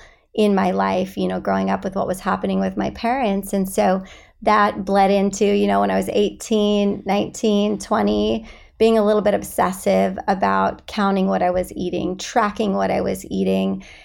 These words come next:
and, you know, exercising twice a day, sometimes three times a day, to have that sense of control. It, I mean, it's one of the reasons why I don't obsess about those things now. I'm not a macro counter. I have nothing against those of you that love to count your macros,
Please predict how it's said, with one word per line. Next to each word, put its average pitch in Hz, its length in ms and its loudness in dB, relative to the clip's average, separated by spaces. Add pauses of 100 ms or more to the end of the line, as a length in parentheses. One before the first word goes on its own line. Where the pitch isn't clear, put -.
(160)
and, 196 140 0
you 190 60 2
know, 202 160 0
exercising 208 880 0
twice 202 400 0
a 208 80 0
day, 196 320 0
sometimes 196 540 -2
three 196 280 -2
times 196 400 -4
a 196 60 0
day, 190 520 0 (280)
to 226 100 -2
have 202 320 0
that 190 240 0
sense 190 540 -2
of 185 160 0
control. 185 680 0
It, - 220 -2
I 208 80 0
mean, 220 140 4
it's 208 160 -2
one 233 160 2
of 269 80 -2
the 233 100 0
reasons 196 400 -2
why 185 460 0
I 190 80 0
don't 190 480 -2
obsess 220 360 0
about 226 240 0
those 226 200 0
things 233 340 -4
now. 226 360 0 (420)
I'm 202 240 4
not 190 340 2
a 214 60 2
macro 220 480 2
counter. 220 600 2
I - 100 0
have 185 100 2
nothing 196 320 0
against 247 400 0
those 240 240 2
of 226 100 0
you 247 160 4
that 233 140 -2
love 202 220 2
to 240 80 -4
count 240 300 0
your 240 120 2
macros, 233 600 2